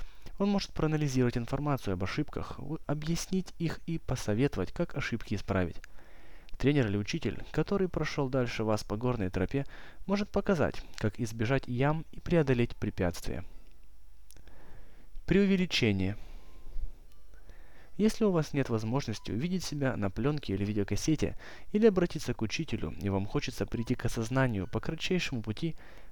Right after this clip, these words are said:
тогда намеренно преувеличивайте свои ошибки. Если вы неправильно бьёте по мячу для гольфа или вас постоянно заносит в одном и том же направлении, проделайте это ещё хуже, специально. Таким образом, вы поймёте, в чём заключается ошибка,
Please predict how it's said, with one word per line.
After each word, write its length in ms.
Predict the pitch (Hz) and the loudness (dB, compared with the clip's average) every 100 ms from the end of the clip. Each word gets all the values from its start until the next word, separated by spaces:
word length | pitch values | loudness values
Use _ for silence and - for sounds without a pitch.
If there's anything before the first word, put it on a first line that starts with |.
| - | -2
тогда 240 | 202 214 | 2 4
намеренно 580 | 196 170 165 165 104 65 | 6 6 6 6 4 2
преувеличивайте 840 | - 160 170 190 196 - 180 160 | 0 2 4 2 2 2 2 0
свои 180 | - 117 | 2 2
ошибки. 480 | 101 - 95 - - - - - - - - - | 2 2 0 -2 -8 -8 -10 -10 -10 -10 -10 0
Если 240 | 135 - 120 | 2 4 2
вы 80 | |
неправильно 540 | 101 98 160 165 135 117 | 2 2 2 4 2 -2
бьёте 320 | 117 143 - | 0 -2 0
по 80 | 107 | 0
мячу 300 | 101 98 135 | 0 0 0
для 160 | 110 101 | 0 2
гольфа 380 | 131 139 - | 2 2 -2
или 260 | - 151 185 | -2 0 0
вас 180 | 196 190 | 0 -2
постоянно 560 | 160 151 160 151 131 | -2 -2 0 2 2
заносит 380 | 117 117 117 117 | 0 -2 -2 -4
в 160 | 117 107 | -2 2
одном 320 | 107 156 160 | 2 2 0
и 40 | 135 | 0
том 180 | 120 | -2
же 80 | 107 | -2
направлении, 600 | 95 95 95 139 135 98 - - - - | -4 -2 0 2 2 -2 -4 -10 -10 2
проделайте 500 | 202 214 220 202 185 | 4 6 6 4 2
это 140 | 165 | 0
ещё 320 | 156 143 - 156 | -2 -2 -2 -4
хуже, 460 | - 175 113 67 - | -2 0 0 -4 -6
специально. 640 | - - 123 - 98 78 - - - - - - - - | -8 -6 -2 2 4 2 -4 -8 -10 -10 -10 -10 -10 -4
Таким 260 | - - 107 | 2 2 2
образом, 380 | 127 104 82 104 | 2 2 2 -2
вы 80 | 147 | 0
поймёте, 480 | 185 175 104 - - | 0 2 0 -2 -6
в 60 | - | -4
чём 180 | 208 214 | 0 2
заключается 560 | 196 190 - 175 - | 2 0 0 0 0
ошибка, 580 | - 117 - 143 - 87 | -2 -2 0 -2 0 -4